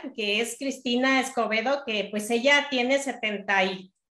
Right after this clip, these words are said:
tantos años, no, ella siempre dice su edad, me, este, lo digo con mucho orgullo porque la admiro mucho,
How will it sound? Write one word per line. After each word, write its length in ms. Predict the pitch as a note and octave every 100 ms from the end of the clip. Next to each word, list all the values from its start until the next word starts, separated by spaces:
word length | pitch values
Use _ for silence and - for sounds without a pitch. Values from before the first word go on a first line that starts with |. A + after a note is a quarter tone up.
| _ _ -
tantos 420 | C#4+ C#4+ E4+ E4+
años, 340 | C4 C#4+ G4+
no, 100 | E4
ella 200 | D#4 E4+
siempre 320 | F4 F4+ D#4+ C#4+
dice 220 | C#4 C#4+
su 100 | C4
edad, 300 | G3 F#3 - - _ _
me, 280 | A#3 A3+ A3
este, 440 | G#3+ - G#3+ G#3
lo 140 | G#3 A#3
digo 280 | B3 C#4+ C#4
con 140 | B3
mucho 280 | B3 B3+ D#4
orgullo 400 | C4 B3+ C#4 C#4
porque 260 | B3 A#3+
la 100 | G#3+
admiro 480 | G#3+ A3 C4 D#4 F#4+
mucho, 300 | D#4+ D4+ D#4+